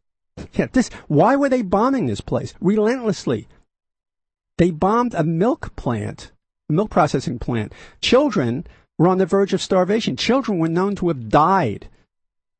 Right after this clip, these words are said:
because they bombed this place. They bombed power grids, put the power out in the middle of Iraq, in the middle of Baghdad. Why would they do a thing like this? This went on for years and years and years and years. This country was weakened to the point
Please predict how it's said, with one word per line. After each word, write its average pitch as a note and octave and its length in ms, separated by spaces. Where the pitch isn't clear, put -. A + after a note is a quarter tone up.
because D#3 320
they C#3+ 140
bombed C#3+ 480
this G2 140
place. - 460
They D#3 120
bombed F3 480
power F#3 420
grids, A2+ 540
put - 160
the C#3+ 60
power F#3 520
out G#2 160
in A2+ 60
the A2+ 60
middle A2 220
of G2+ 120
Iraq, G2+ 440
in B2+ 100
the A#2 60
middle A#2+ 220
of A2 140
Baghdad. C#3+ 440
Why E3+ 200
would C#4 160
they B3 100
do A3 220
a D4 60
thing A2+ 260
like - 140
this? - 140
This B3 140
went A#3 140
on G#3 160
for F3 140
years F#3+ 500
and C#3+ 180
years F3+ 280
and D#3 120
years D#3+ 280
and F3+ 200
years. A3+ 440
This G3+ 140
country G3+ 320
was E3 200
weakened D3+ 380
to D#3 80
the C#3+ 80
point D#3+ 400